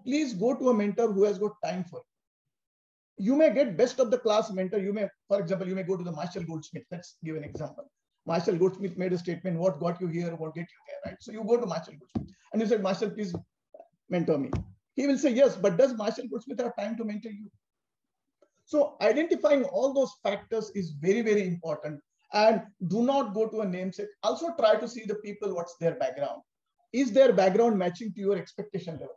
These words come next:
For example, you are working in, let us say, you are working in a oil and gas industry, let's say, and you want mentoring to be done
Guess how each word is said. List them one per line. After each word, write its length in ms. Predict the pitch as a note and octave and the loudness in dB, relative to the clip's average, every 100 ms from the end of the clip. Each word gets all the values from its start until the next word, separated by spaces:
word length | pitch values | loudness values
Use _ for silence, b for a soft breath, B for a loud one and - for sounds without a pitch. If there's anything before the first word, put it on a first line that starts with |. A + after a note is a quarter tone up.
| _ | _
For 160 | B3+ | -4
example, 440 | B3 F3 F3 E3 D#3 _ _ _ | -2 0 0 -2 -10 _ _ _
you 160 | G3+ A#3+ | 2 4
are 120 | A3+ | 4
working 320 | G3+ G#3 A3 | 2 0 -4
in, 220 | G#3+ G3 | -2 0
let 120 | G3+ | 0
us 100 | G#3 | 0
say, 180 | A3 G3+ - _ | 4 4 4 _
you 140 | - A3 | 0 2
are 100 | G3+ | 4
working 380 | G3 G3 A3 F3+ | 2 0 -6 -8
in 140 | F#3+ | -6
a 280 | F3+ F3 F3+ - _ _ _ _ _ _ _ - | -4 -4 -6 -14 _ _ _ _ _ _ _ 0
oil 160 | F3 | 4
and 140 | G3+ F#3+ | 6 6
gas 180 | G3 F3 | 4 2
industry, 420 | A#2+ - - _ _ _ | -4 -8 -12 _ _ _
let's 180 | G#3+ - | -6 -4
say, 160 | A#2+ - _ _ _ _ | -14 -16 _ _ _ _
and 160 | G#3 G#3+ | 4 6
you 100 | A#3+ | 6
want 260 | C4 B3+ | 4 4
mentoring 340 | G3+ G#3 A#3+ A#3+ | 2 0 -2 -2
to 80 | A#3 | -4
be 100 | G#3 | 0
done 300 | F#3+ G3 | 0 0